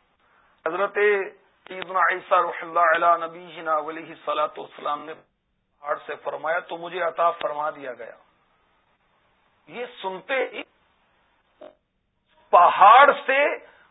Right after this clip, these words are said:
پانی کو زوردار ریلا، وہ ایسا زوردار ریلا تھا کہ وہ پانی کا ریلا حضرت سیدنا عیسیٰ روح اللہ علیہ وہی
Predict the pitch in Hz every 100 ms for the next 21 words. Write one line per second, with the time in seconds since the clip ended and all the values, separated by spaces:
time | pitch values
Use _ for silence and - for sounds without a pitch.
0 | _ _ 214 247 285 277 240 - - -
1 | - 349 359 202 180 277 311 247 - 247
2 | 233 196 - - _ _ _ _ _ _
3 | _ - 185 208 240 294 294 - 254 294
4 | 294 302 254 254 262 233 277 359 - -
5 | - _ _ 247 285 285 285 226 240 262
6 | 285 294 247 226 311 254 - - - -
7 | - 262 277 254 247 254 247 247 254 247
8 | 240 240 240 233 247 247 247 240 247 247
9 | 233